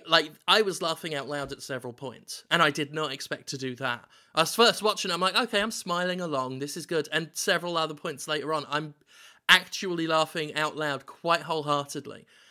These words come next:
That is a great film. And I've, I've rarely seen a film that actually ends where the last thing that happens gets a laugh out of me.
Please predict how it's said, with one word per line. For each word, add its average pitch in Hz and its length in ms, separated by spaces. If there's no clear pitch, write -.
That 165 300
is 156 100
a 151 100
great 147 500
film. 120 340
And 147 100
I've, 185 260
I've 185 240
rarely 208 320
seen 202 180
a 185 60
film 190 260
that 165 100
actually 170 480
ends 170 440
where 160 80
the 139 100
last 147 360
thing 170 120
that 151 120
happens 147 340
gets 147 240
a 139 80
laugh 135 400
out 185 160
of 180 120
me. 226 280